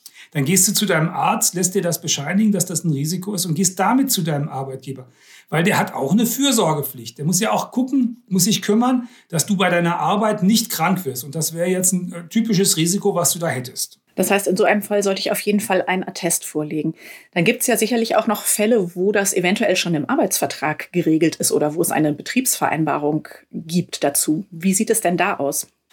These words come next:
Speaker 1: Naja, wenn's eine Betriebsvereinbarung gibt, ist das ja super, weil da steht ja drin, dass das stattfinden muss. Und das kann jetzt sozusagen nicht einfach so ausgehebelt werden. Das muss dann auch für die Mitarbeiter gelten,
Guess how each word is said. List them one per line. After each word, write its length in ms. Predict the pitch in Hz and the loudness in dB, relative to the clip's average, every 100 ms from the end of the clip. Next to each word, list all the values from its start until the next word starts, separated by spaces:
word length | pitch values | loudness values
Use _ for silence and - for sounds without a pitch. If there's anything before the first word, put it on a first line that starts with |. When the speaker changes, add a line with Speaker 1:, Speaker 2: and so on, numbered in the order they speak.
| - | -4
Speaker 1:
Naja, 200 | 147 139 | 0 2
wenn's 160 | 165 160 | 2 0
eine 100 | 143 | 0
Betriebsvereinbarung 960 | - 185 - 226 220 247 233 226 220 | -2 0 0 0 0 0 2 2 0
gibt, 120 | 226 | 0
ist 140 | 214 220 | 0 2
das 140 | - | 2
ja 100 | 214 | 2
super, 420 | 175 233 143 123 | 2 0 -2 -6
weil 220 | 131 151 | -4 -4
da 120 | 151 147 | -2 0
steht 240 | 208 196 | 0 0
ja 100 | 185 | 0
drin, 420 | 160 185 233 233 - _ - | 0 2 2 0 -6 _ -6
dass 140 | 160 | -2
das 160 | 185 - | 0 0
stattfinden 400 | 160 160 208 190 | 0 -2 2 2
muss. 140 | 196 | 2
Und 120 | 196 | -2
das 200 | 160 147 | 0 -2
kann 200 | - 190 | 0 2
jetzt 180 | 196 180 | 2 0
sozusagen 720 | 220 160 175 175 165 165 165 | -2 -4 -2 -2 0 0 2
nicht 180 | 170 175 | 2 2
einfach 300 | 165 180 202 | 0 0 0
so 160 | - 180 | -2 0
ausgehebelt 640 | 180 190 165 143 147 135 | 0 0 0 -2 -4 -6
werden. 180 | 143 151 | -2 0
Das 180 | 151 175 | 0 0
muss 140 | 175 | 0
dann 160 | 185 175 | 0 -2
auch 100 | 160 | -2
für 180 | 170 151 | -2 0
die 120 | 156 | 2
Mitarbeiter 600 | 175 180 - 160 160 151 | 2 0 0 0 0 -2
gelten, 520 | 139 156 185 214 - | 2 0 2 0 0